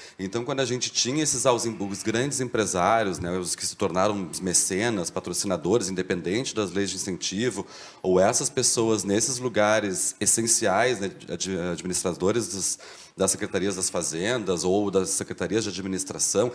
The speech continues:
que não são necessariamente, que não tem que ser necessariamente a cultura batalhando pra, pra dizer pras pessoas como a cultura é importante, que essas pessoas já entendam a importância da cultura, né?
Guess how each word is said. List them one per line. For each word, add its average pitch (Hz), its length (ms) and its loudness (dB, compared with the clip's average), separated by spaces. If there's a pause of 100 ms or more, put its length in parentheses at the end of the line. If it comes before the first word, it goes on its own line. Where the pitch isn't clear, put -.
(240)
que 123 160 -6
não 127 180 2
são 151 200 2
necessariamente, 147 580 0
que 127 80 -6
não 120 100 0
tem 143 140 -4
que 151 80 -8
ser - 120 0
necessariamente 139 600 -2
a 135 40 0
cultura 131 600 4
batalhando 120 640 0
pra, 131 120 -6 (360)
pra 113 140 0
dizer 110 380 0
pras 139 160 -6
pessoas 120 240 -4
como 123 180 0
a 117 60 2
cultura 113 320 -4
é 107 40 2
importante, 95 640 -4 (360)
que 117 180 2
essas 160 400 4
pessoas 143 480 2
já 127 100 2
entendam 120 520 0 (200)
a 117 100 2
importância 113 720 2
da 98 120 0
cultura, 87 500 -8
né? 78 160 -10